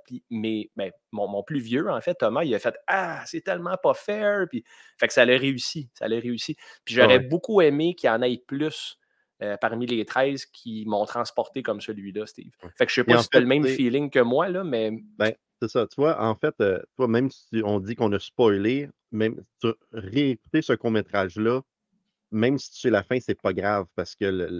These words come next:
Speaker 2: la chose intéressante, c'est pas un, c'est un twist, mais c'est, c'est pas ça le, le, le, le gros du film, en fait. Qu'est-ce qui est intéressant, c'est tout le, le petit court-métrage. Fait que même si tu sais la fin, tu peux le regarder pareil, puis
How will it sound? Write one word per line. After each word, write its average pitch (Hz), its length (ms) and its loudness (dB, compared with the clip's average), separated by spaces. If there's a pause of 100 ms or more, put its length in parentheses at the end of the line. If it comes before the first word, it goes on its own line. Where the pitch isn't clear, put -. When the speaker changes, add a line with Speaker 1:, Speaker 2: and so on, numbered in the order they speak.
Speaker 2:
la 92 180 -8
chose 123 280 0
intéressante, 104 580 -2
c'est - 140 -10
pas 120 120 2
un, 101 120 2 (380)
c'est - 140 -8
un 120 120 2
twist, 151 460 0
mais 104 120 0
c'est, 98 260 -4
c'est - 220 -14
pas 135 100 -2
ça - 320 2
le, 101 180 2
le, 87 180 -4
le, 85 100 -8 (320)
le 101 120 0
gros 101 360 0
du 101 140 -6
film, 117 260 0
en 87 100 -4
fait. 101 240 -6
Qu'est-ce 98 140 -8
qui - 80 -6
est 98 80 -4
intéressant, 98 460 -2
c'est - 180 -8
tout - 200 -4
le, 92 180 0
le 90 160 -2
petit - 320 -4
court-métrage. 110 680 0
Fait 90 100 -12
que 95 80 -4
même 135 120 0
si - 120 -16
tu - 60 -18
sais 120 100 0
la 87 120 0
fin, 107 240 -6
tu - 280 -20
peux 110 60 0
le 110 80 4
regarder 87 260 -2
pareil, 87 400 -4
puis - 100 -20